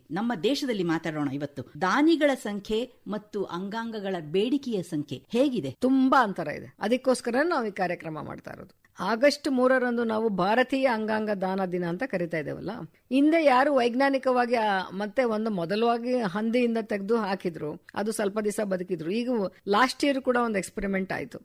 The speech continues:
Speaker 2: ಎಷ್ಟು ಜನ ಕಾಯ್ತಾ ಇದ್ದಾರೆ ಅಂದ್ರೆ, ಸುಮಾರು ನಮ್ಮ ರಾಜ್ಯದಲ್ಲೇ ಅಂದಾಜು ಈ ಕಿಡ್ನಿಗೆ ನೋಂದಾಯಿಸ್ಕೊಂಡಿರೋರ ಸಂಖ್ಯೆ ಐದ್ ಸಾವಿರ ಇದೆ. ಕಿಡ್ನಿಗೆ, ಲಿವರ್ಗೆ ಎರಡೂವರೆ ಸಾವಿರ ಜ-, ಜನ ಇದ್ದಾರೆ. ಇನ್ನ ಹಾರ್ಟ್,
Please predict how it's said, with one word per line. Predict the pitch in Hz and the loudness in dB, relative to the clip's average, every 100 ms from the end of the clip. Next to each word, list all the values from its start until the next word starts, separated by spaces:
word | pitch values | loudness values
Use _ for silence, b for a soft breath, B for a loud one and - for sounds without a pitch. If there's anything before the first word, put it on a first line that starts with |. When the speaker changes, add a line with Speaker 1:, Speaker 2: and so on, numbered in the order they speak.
| - | -4
Speaker 2:
ಎಷ್ಟು | 202 214 - 302 | -2 -2 -2 0
ಜನ | 240 294 320 | 2 2 2
ಕಾಯ್ತಾ | 269 269 269 | 2 2 2
ಇದ್ದಾರೆ | 254 247 240 | 2 0 0
ಅಂದ್ರೆ, | 233 190 165 214 - | -2 -2 -2 -4 -8
ಸುಮಾರು | - 247 247 262 269 | -2 2 4 4 2
ನಮ್ಮ | 214 180 196 240 302 | 2 -2 2 4 6
ರಾಜ್ಯದಲ್ಲೇ | 294 277 240 247 233 175 | 8 6 4 4 4 0
ಅಂದಾಜು | 175 196 214 254 269 302 302 269 - - - | -2 -6 -2 2 4 6 6 2 -4 -6 -4
ಈ | 233 220 | 0 0
ಕಿಡ್ನಿಗೆ | 185 220 214 269 269 269 214 202 | 0 -2 2 4 6 4 4 0
ನೋಂದಾಯಿಸ್ಕೊಂಡಿರೋರ | 208 196 214 208 - 196 185 180 165 | 0 0 2 0 0 -2 0 0 0
ಸಂಖ್ಯೆ | 160 170 220 - | -2 -4 -4 0
ಐದ್ | 165 226 | 0 -2
ಸಾವಿರ | - - 190 | -2 0 2
ಇದೆ. | 220 170 | 0 -2
ಕಿಡ್ನಿಗೆ, | 151 170 185 143 - - | -6 -6 -6 -6 -10 -4
ಲಿವರ್ಗೆ | 208 254 285 294 | 2 6 6 6
ಎರಡೂವರೆ | 247 226 247 233 | 4 4 2 0
ಸಾವಿರ | 220 196 | -2 -2
ಜ-, | 202 - | -6 -6
ಜನ | 170 202 | -4 -2
ಇದ್ದಾರೆ. | 240 139 - _ - | -2 -4 -8 _ -4
ಇನ್ನ | 226 240 220 185 160 | 0 2 2 0 0
ಹಾರ್ಟ್, | 190 226 277 | 4 6 6